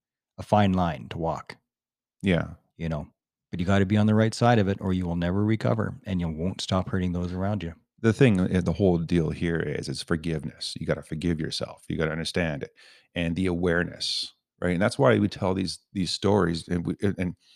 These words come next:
Speaker 2: because they're, they're a metaphor of what we're trying to get across. So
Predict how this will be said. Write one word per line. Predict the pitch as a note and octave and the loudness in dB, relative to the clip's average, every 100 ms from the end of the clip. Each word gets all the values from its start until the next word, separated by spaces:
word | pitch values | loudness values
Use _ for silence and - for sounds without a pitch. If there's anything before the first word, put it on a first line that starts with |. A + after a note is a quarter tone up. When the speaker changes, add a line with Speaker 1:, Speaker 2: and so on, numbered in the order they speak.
| _ _ _ | _ _ _
Speaker 2:
because | G#2+ G2+ F#2 F2 | 2 6 6 6
they're, | F#2 F2 E2+ E2+ D#2+ - | 6 6 4 0 -4 0
they're | F#2+ E2 | 2 4
a | |
metaphor | F2+ F#2+ - F2 F2 | 4 2 2 0 0
of | E2+ | 0
what | F2 | -2
we're | |
trying | - F2 | 2 2
to | |
get | D#2 | 2
across. | - F#2+ - - - - _ _ _ _ _ _ _ _ _ _ _ _ _ | 0 0 -2 -4 -8 -10 _ _ _ _ _ _ _ _ _ _ _ _ _
So | - G2 F#2 E2+ | 0 4 4 2